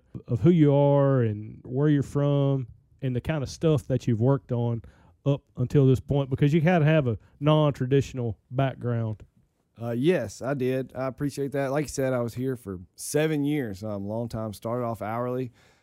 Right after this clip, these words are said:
Speaker 2: I, uh, grew up in Columbus, Mississippi, on the east part of the state, uh, over there around a little bit south of Verona, where I am now. Um, I actually thought I was gonna be one of those, uh, doctors going through college.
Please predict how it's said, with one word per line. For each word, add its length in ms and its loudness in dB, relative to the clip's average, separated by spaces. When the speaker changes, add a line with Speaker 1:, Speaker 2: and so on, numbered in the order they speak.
Speaker 2:
I, 220 -4
uh, 140 -4
grew 280 2
up 120 -2
in 120 0
Columbus, 420 -2
Mississippi, 520 -6
on 120 -6
the 60 -6
east 180 -8
part 160 -6
of 60 -8
the 60 -10
state, 360 -6
uh, 200 -4
over 200 -4
there 240 -4
around 440 -8
a 40 -8
little 160 4
bit 140 -2
south 320 -6
of 80 -8
Verona, 340 -4
where 160 -4
I 140 -4
am 220 -4
now. 340 -6
Um, 240 -2
I 80 2
actually 360 -2
thought 200 2
I 100 2
was 100 0
gonna 200 0
be 200 -2
one 160 0
of 60 0
those, 340 0
uh, 240 -2
doctors 440 -4
going 240 -6
through 220 -8
college. 500 -4